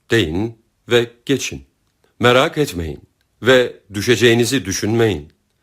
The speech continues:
Tıpkı bir Roman atasözünde olduğu gibi,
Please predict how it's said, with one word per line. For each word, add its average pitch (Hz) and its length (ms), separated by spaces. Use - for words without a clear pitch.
Tıpkı 156 360
bir 110 200
Roman 107 400
atasözünde 90 600
olduğu 87 400
gibi, 101 520